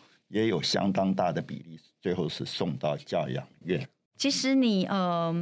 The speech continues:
Speaker 2: 你真的去过很多，然后你也，你也带着孩子去户外，然后也有去花莲。为什么最后，呃，你会落脚在林口的社会住宅？然后你希望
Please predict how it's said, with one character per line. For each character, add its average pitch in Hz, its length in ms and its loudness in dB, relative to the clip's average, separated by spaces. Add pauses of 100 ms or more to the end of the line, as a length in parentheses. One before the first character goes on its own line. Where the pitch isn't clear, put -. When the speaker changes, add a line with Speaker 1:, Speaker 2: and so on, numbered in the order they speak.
Speaker 2:
你 196 140 -2
真 277 120 2
的 277 120 4
去 - 180 -2
过 233 160 0
很 160 160 0
多， 190 180 2
然 185 120 2
后 240 80 2
你 220 120 4
也， 196 200 2
你 208 160 2
也 214 100 2
带 202 240 -2
着 175 300 0
孩 175 180 0
子 170 200 -2
去 190 360 0
户 190 360 2
外， 175 280 0 (220)
然 180 100 0
后 214 60 2
也 214 80 2
有 208 120 2
去 - 160 -2
花 190 360 0
莲。 143 240 -2 (260)
为 349 80 2
什 262 140 2
么 185 120 4
最 226 300 2
后， 214 300 2
呃， 165 260 0
你 165 160 0
会 190 440 2
落 220 280 2
脚 156 320 -4
在 131 760 -4 (360)
林 190 260 2
口 - 220 -2
的 180 100 -4
社 175 180 0
会 175 140 0
住 143 220 -6
宅？ - 320 -8 (240)
然 233 100 -2
后 302 60 2
你 233 160 4
希 240 340 -2
望 254 340 2